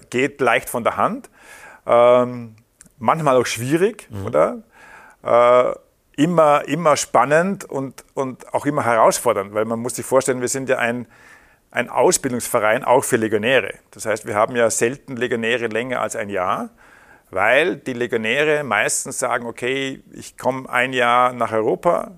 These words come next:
Speaker 1: dann habe ich hier einen Platz, gute Bedingungen." Das war immer so das Thema. Wie oft trainieren wir? Was haben wir für Rahmenbedingungen?
Speaker 2: Mhm.
Speaker 1: Und dann ist es immer Sprungbrettverein,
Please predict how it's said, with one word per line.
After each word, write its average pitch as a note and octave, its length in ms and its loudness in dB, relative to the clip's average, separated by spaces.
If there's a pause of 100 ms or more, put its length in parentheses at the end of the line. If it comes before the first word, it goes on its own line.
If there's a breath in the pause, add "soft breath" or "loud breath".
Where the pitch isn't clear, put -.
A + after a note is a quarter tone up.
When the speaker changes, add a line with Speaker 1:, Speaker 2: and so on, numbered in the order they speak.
(340)
Speaker 1:
dann A2+ 160 -6
habe A2 160 -4
ich A#2+ 60 -10
hier B2+ 240 -2 (220)
einen A2 220 -12
Platz, - 420 -2 (440)
gute D3 220 -8
Bedingungen." F3 600 -4 (120)
Das G#2 160 -10
war A2+ 100 0
immer B2+ 220 -8
so B2 100 -6
das A#2 220 -6
Thema. C#3 440 -6
Wie A#2+ 120 -4
oft - 180 -6
trainieren B2 360 -6
wir? A#2+ 280 -4
Was A2+ 140 -10
haben A2+ 120 -8
wir A2+ 120 -10
für A2 340 -2
Rahmenbedingungen? A#2+ 720 -4 (420 loud breath)
Speaker 2:
Mhm. G#2 340 -12
Speaker 1:
Und A#2+ 200 -6
dann C#3+ 180 4
ist D3 120 0
es C3+ 100 -2
immer D3 220 0
Sprungbrettverein, G#2+ 1000 -4